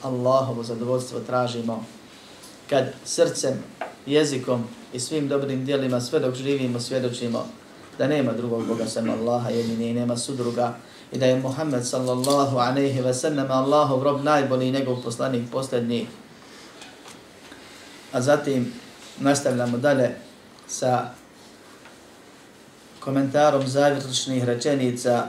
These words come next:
iz vasitijske akide u kojima šejh govori o moralnim osobinama onih koji s pravom nose naziv Ahl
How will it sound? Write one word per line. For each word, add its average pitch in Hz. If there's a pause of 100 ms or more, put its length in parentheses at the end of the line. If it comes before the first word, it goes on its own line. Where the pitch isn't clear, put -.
iz 123
vasitijske 120
akide 123 (720)
u -
kojima 127
šejh 127 (200)
govori 123 (300)
o 123
moralnim 120
osobinama 123 (1040)
onih 131 (1120)
koji 123
s -
pravom 123
nose 120
naziv 117
Ahl 117